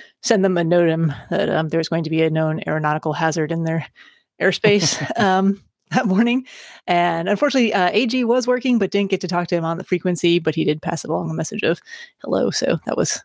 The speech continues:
Speaker 1: that was nice of him to do so. Um, my co-pilot got a, got a kick out of that. He's like, "Who don't you know?" Um, <laughs> and actually, this t-shirt is great too, 'cause it's got their, um, you know, I tried to use this to navigate.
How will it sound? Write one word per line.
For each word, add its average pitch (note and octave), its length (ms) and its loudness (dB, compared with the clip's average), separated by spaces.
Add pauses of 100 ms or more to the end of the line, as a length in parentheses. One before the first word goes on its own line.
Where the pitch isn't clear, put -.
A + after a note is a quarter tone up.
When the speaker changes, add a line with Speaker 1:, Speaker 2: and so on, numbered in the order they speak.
Speaker 1:
that - 40 -20
was - 140 -6
nice - 200 -2
of F#3+ 80 -2
him E3+ 120 0
to - 80 -6
do D3+ 140 -2
so. C#4+ 200 0 (560)
Um, D3 540 0 (580)
my - 100 -2
co-pilot - 380 2
got D#3 140 2
a, D3+ 180 -2
got F3 120 0
a D3+ 40 -4
kick - 180 -4
out D3 100 0
of D3 60 0
that. D#3 220 2
He's - 180 -16
like, - 140 -20 (160)
"Who B3+ 240 0
don't E3 240 -2
you - 120 -4
know?" - 140 -4 (460)
Um, E3+ 460 2
<laughs> - 760 0 (520)
and - 100 2
actually, A#3+ 200 2
this A3+ 160 2
t-shirt A3+ 300 2
is F3 100 -2
great F#3+ 240 2
too, F#3+ 160 2
'cause F3 140 -4
it's F3 100 -6
got F#3 240 0
their, F3 260 -2
um, D#3+ 240 -2 (440)
you F#3+ 80 -6
know, F#3 100 0
I F#3 60 4
tried A#3 240 0
to G3 40 -6
use G3 260 -2
this G#3 320 0
to F3+ 340 0
navigate. F#3 760 0